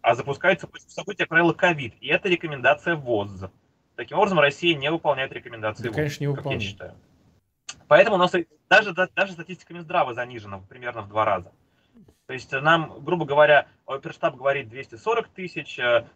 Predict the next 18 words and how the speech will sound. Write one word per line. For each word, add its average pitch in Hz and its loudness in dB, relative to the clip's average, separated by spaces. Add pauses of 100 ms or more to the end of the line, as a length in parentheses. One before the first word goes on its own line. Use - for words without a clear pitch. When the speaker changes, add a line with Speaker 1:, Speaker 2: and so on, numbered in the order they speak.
Speaker 1:
Росстат, 156 4
Минздрав 165 2
через 135 -8
Росстат 139 -2
нам 113 -10
говорит 120 -8
уже 107 -12
почти 110 -12
пятьсот, - -20
там, 107 -6
четыреста - -14
с - -20
чем-то, 240 -2
а 117 6
избыточная 135 -8
восемьсот 113 -12
с - -20
лишним. - -20